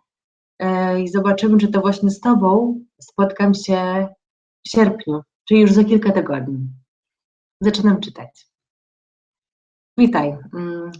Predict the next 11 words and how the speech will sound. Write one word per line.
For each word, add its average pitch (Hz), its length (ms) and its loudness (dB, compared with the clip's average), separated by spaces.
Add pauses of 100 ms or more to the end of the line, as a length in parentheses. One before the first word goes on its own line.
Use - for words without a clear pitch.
(120)
mam 269 180 6
nadzieję, 269 240 6
że 240 120 0
się 226 120 0
już 208 160 4
znamy. 160 720 -2 (280)
Mam 196 200 4
na 220 80 4
imię 208 180 6
Kasia 202 280 -4
Brzychcy. 190 520 -6